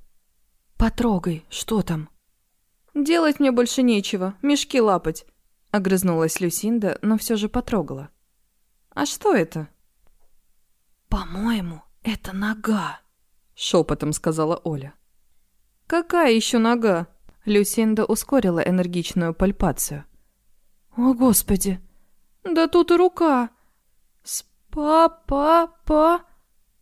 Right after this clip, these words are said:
С пальчиками!» выдохнула Оля. «Люся, я бы очень хотела ошибиться, но мне кажется, что в этом мешке человеческое тело». «Как минимум,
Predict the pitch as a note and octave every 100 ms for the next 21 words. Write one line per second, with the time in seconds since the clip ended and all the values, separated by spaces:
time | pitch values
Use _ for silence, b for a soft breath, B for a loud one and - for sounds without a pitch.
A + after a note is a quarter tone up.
0 | _ - - - D#4 C#4+ A#3 - A3 F#3+
1 | F#3+ F#3 - _ _ _ _ _ G#3+ G#3
2 | F#3 F3 F#3 F3+ F#3+ G3+ E3 D#3 - _
3 | _ _ _ _ _ _ _ _ _ _
4 | _ _ _ - A#3+ A#3+ F#3+ - F#3+ -
5 | _ _ _ - A#3+ B3 A3+ - B3 -
6 | G3+ F#3+ G3 A3 G#3 G3+ G3 - G#3 G#3+
7 | B3+ B3 - F3+ - _ B3 B3+ B3+ B3
8 | B3 B3 A#3 A3 - G#3 - A3 A3 A#3
9 | A#3+ A3+ A3 - - C4 - b b _
10 | - A#3+ A#3+ A#3 - A#3 - C4 - A#3+
11 | F#3 E3+ - _ _ _ _ _ - _
12 | _ _ _ _ _ _ C#4 C4+ - A#3+
13 | A3+ A#3 B3 C4 C4